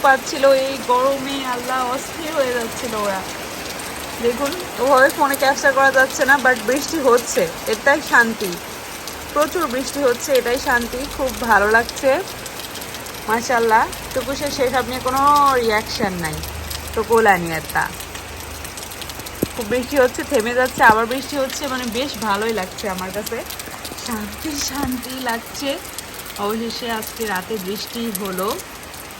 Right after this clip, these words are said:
বেশ কিছুক্ষণ ধরেই হচ্ছে, আবার থেমে যাচ্ছে, আবার হচ্ছে। এই যে দেখুন, ঠান্ডা বৃষ্টি হলে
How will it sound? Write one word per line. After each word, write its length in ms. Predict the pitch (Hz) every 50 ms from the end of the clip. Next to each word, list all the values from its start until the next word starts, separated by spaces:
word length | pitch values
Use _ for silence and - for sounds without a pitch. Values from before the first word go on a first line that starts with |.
| - - - - - - - - - - - - - - 185
বেশ 160 | 202 240 233 -
কিছুক্ষণ 440 | - 254 247 262 - 277 247 240 262
ধরেই 240 | 247 226 233 262 277
হচ্ছে, 360 | 254 214 208 - - - 285
আবার 200 | 262 233 214 208 202 -
থেমে 180 | 226 190 180 185
যাচ্ছে, 340 | 180 170 165 - - - 175 156 - - -
আবার 240 | - 196 190 208 226
হচ্ছে। 340 | 220 208 175 - - - 160
এই 420 | 147 180 170 - - - - 190 185
যে 60 | 190
দেখুন, 380 | 185 165 175 180 - 220 226 277 - - - - - - - - - - -
ঠান্ডা 520 | 185 175 190 202 202 208 208 220 220 226 240 254 -
বৃষ্টি 340 | 196 226 269 - - - 311
হলে 240 | 302 262 247 262